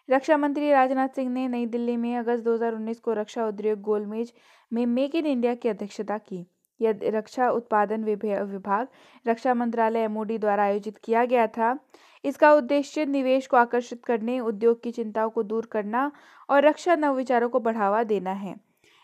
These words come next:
एमओडी यानी कि Ministry of Defence ने इस क्षेत्र में एफ़डीआई माने यानी कि फॉरेन डायरेक्ट इन्वेस्टमेंट को बढ़ावा देने के लिए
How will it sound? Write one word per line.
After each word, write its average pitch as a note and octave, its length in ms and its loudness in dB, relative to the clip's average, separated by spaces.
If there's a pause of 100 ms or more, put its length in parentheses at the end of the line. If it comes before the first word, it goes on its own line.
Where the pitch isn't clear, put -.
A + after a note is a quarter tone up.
एमओडी B3+ 360 2
यानी B3 220 2
कि B3 120 -4
Ministry A#3+ 480 0
of G#3+ 60 -6
Defence A#3 400 0
ने A#3+ 80 -2
इस A#3+ 100 -4
क्षेत्र A#3+ 380 0
में A#3 180 -4
एफ़डीआई A3 580 0
माने A3 280 -6
यानी G#3+ 200 -4
कि B3 80 -6
फॉरेन A3 360 -4
डायरेक्ट A3 320 -4
इन्वेस्टमेंट G#3 520 -8
को A3 160 -4
बढ़ावा G3+ 340 -2
देने G3 280 -6
के G3+ 120 -10
लिए A3 300 -6